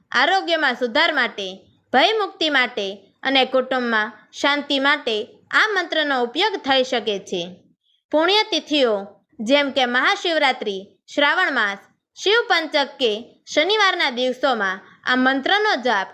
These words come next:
અવિનાશી ફળ આપે છે. મહામૃત્યુંજય મંત્ર એ જીવનની દરેક વિકટ પરિસ્થિતિમાં આશાનો પ્રકાશ બની શકે એવો દિવ્ય મંત્ર છે. આ મંત્ર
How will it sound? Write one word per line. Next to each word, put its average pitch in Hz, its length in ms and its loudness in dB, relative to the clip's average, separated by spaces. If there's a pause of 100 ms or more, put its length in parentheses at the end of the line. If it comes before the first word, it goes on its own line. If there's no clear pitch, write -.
(320)
અવિનાશી 339 720 0
ફળ 294 180 6
આપે 247 320 2
છે. 190 240 -10 (1200)
મહામૃત્યુંજય 339 880 2
મંત્ર 254 540 0 (240)
એ 277 100 2
જીવનની 285 540 0
દરેક 247 460 0 (180)
વિકટ 294 400 0
પરિસ્થિતિમાં 302 840 0 (240)
આશાનો 381 500 2
પ્રકાશ 285 440 0
બની 294 280 0
શકે 214 540 -4 (180)
એવો 269 280 2
દિવ્ય 269 420 -2
મંત્ર 269 400 0
છે. 180 420 -10 (600)
આ 403 140 4
મંત્ર 254 520 0